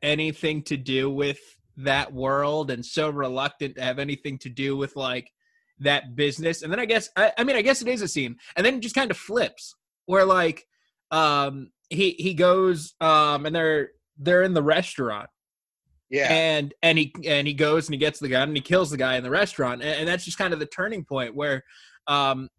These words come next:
Speaker 1: it seemed like up to that point, even as he was going through, like, the preparation for that, he was, like, so anti the whole mob thing. And then,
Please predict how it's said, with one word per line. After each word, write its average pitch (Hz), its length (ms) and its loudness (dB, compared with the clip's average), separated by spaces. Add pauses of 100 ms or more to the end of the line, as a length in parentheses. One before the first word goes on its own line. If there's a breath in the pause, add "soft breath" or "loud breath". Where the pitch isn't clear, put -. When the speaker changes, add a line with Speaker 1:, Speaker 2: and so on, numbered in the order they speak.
Speaker 1:
it 175 140 2
seemed 247 320 -4
like 190 160 4
up 175 200 -4
to 185 80 -4
that 175 200 2
point, 175 240 -2
even 196 260 -2
as 175 180 0
he 180 80 -2
was 147 160 -6
going 170 360 0
through, 160 280 -4
like, 147 220 -2
the - 60 -16
preparation 151 800 -4
for 139 200 -10
that, 120 320 -6 (360 soft breath)
he 180 160 0
was, 156 580 -2 (120)
like, 143 180 -4
so 190 840 2 (440)
anti 156 840 0
the 139 160 -4
whole 151 360 -2
mob 139 560 -4
thing. 113 580 -8 (540)
And 156 220 0
then, 151 600 0